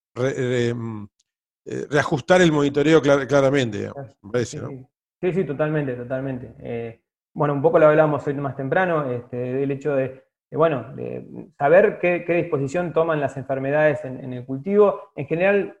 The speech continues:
Speaker 2: son todas, este, de, de, de, eh, la disposición en el lote son, o, bastante homogéneas o generalizadas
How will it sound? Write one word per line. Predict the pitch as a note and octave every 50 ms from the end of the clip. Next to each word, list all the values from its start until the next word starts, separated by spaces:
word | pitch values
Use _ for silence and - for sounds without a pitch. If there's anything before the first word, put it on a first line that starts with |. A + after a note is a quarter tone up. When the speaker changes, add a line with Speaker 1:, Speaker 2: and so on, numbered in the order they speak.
| _ _ - - D#3
Speaker 2:
son | - - D#3+ D#3+ D#3
todas, | E3+ E3 E3 D#3+ D#3 D#3 -
este, | D3+ C3+ B2 - _ C#3+ C3 B2+ B2+ B2 B2 - - A1+ - - - - - _ _
de, | - - D3 C#3 C3+ C3+
de, | C3+ C3+ C3 C3 C3
de, | C3+ C3 C3 C#3 - D3+ D#3+ - _ _ _ _ _ _
eh, | - - - - - -
la | - C#3
disposición | C3+ C3 - D3+ C#3 C#3 C3+ D#3+ E3+ E3
en | D#3+ D#3
el | D3+ D#3+
lote | E3+ E3+ E3+ E3 D#3+ D3+
son, | D#3 - D3 D3
o, | D3 - A#1+ - G#2 G#2 A#2+ C3+ C#3 C#3
bastante | C3+ - - D#3 D3+ D#3
homogéneas | D3 C#3+ C#3 - G#3+ A3 F#3 D3+ - -
o | B2+ -
generalizadas | - C3+ C3+ C3+ C#3 D#3 E3+ D#3 A3 G#3+ A#3 B3+ A#3+ B3